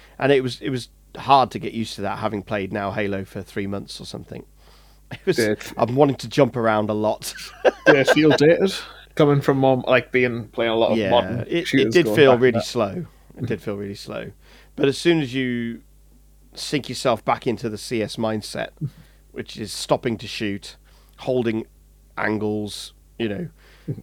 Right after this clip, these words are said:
Speaker 1: um, your response times are important in terms of, like, you know, who clicks first. Once you get into that mentality, it, it, in its own right, it's still a good game in that respect.
Speaker 2: Yeah.
Speaker 1: It's,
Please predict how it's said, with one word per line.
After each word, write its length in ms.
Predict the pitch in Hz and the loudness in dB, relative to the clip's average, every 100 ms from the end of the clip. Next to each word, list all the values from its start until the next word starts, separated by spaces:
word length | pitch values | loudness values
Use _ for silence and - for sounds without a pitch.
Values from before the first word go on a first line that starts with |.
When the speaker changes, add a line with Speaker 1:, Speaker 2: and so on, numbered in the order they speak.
| - | -6
Speaker 1:
um, 380 | 104 98 - - _ - _ _ _ _ _ _ - _ - | -4 -4 -10 -16 _ -20 _ _ _ _ _ _ -20 _ -4
your 140 | 120 | -4
response 520 | - 110 - 120 110 | -2 -6 -2 -2 -2
times 460 | - 104 107 98 104 | -8 -4 -4 -4 -6
are 120 | 98 - _ - | -8 -10 _ -10
important 540 | 110 - 104 95 104 | -10 -6 -4 -4 -6
in 100 | 110 | -10
terms 240 | - 101 101 | -8 -8 -10
of, 260 | 95 - | -14 -14
like, 200 | 101 113 - | -12 -12 -12
you 100 | 101 | -14
know, 220 | 90 107 - _ | -14 -16 -20 _
who 120 | 123 | -12
clicks 360 | - 117 - - | -8 -8 -8 -6
first. 460 | 110 98 104 - - _ _ - - - | -4 -4 -8 -14 -20 _ _ -20 -20 -6
Once 160 | 151 | -4
you 80 | 160 | 2
get 120 | 190 | 2
into 180 | 160 147 | 4 6
that 200 | 143 131 | 6 6
mentality, 680 | 131 120 156 135 117 107 120 | 2 0 0 -2 -2 -4 -2
it, 180 | 139 - | -4 -2
it, 160 | 127 113 | -2 2
in 120 | 135 | 2
its 160 | 127 - | 4 4
own 200 | 117 110 | 2 2
right, 200 | 110 - | 0 -2
it's 120 | - | -4
still 140 | 123 | -4
a 40 | 101 | -4
good 200 | - - | -8 -10
game 240 | 104 107 | -10 -8
in 80 | 117 | -10
that 140 | 110 - | -12 -14
respect. 320 | - - - | -16 -16 -10
Speaker 2:
Yeah. 180 | 123 - - _ _ _ _ - | -10 -10 -18 _ _ _ _ -14
Speaker 1:
It's, 240 | 120 - | -14 -14